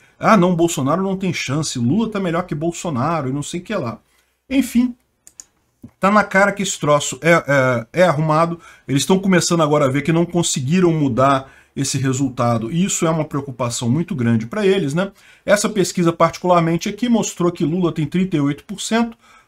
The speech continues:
Bolsonaro trinta e um por cento, ou seja, sete por cento, sete pontos de diferença, né? Com a, a, a margem de erro de dois ponto dezoito, isso fica mais perto ainda, a chance ainda,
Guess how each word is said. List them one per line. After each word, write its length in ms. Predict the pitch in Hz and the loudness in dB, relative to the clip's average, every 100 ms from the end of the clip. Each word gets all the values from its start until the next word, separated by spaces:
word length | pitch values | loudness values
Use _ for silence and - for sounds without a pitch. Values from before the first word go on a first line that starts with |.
| - | 0
Bolsonaro 540 | 185 196 190 190 190 | 0 2 4 4 4
trinta 280 | 190 190 196 | 2 0 0
e 40 | |
um 120 | 190 | 0
por 160 | 190 196 | -2 -4
cento, 320 | - 156 120 | -2 -2 -2
ou 140 | - 190 | -6 -6
seja, 300 | - 175 175 | -2 0 0
sete 380 | - 185 190 - | 0 0 -2 -6
por 160 | 190 | -10
cento, 360 | - 175 170 - _ _ | -4 -2 -2 -6 _ _
sete 320 | - 185 190 - | -4 -2 -2 -2
pontos 460 | 180 185 185 165 | 2 2 2 0
de 120 | 165 | -2
diferença, 640 | 165 185 208 170 139 110 - | -2 -4 -2 0 0 -2 -4
né? 100 | 139 | -6
Com 460 | - 254 233 - 170 | -4 -2 0 -2 0
a, 40 | |
a, 520 | 156 151 135 143 139 | 2 2 0 0 -2
a 20 | 147 | 2
margem 340 | 156 143 151 | 2 2 0
de 120 | 135 | 0
erro 120 | 135 | 0
de 100 | 135 | 0
dois 220 | 139 139 135 | -2 -4 -4
ponto 280 | 160 165 | -6 -6
dezoito, 500 | 170 208 208 233 233 _ _ - _ - | -6 -4 0 0 -2 _ _ -20 _ -8
isso 180 | 226 - | -8 -6
fica 220 | 220 202 | -2 0
mais 240 | 190 190 | 0 -2
perto 400 | - 165 165 - | -2 -2 -2 0
ainda, 280 | 180 202 202 | 0 0 0
a 120 | 190 | -2
chance 480 | 180 - 196 196 165 | -2 -2 -2 -4 -4
ainda, 520 | 180 170 175 185 190 | -2 0 2 2 2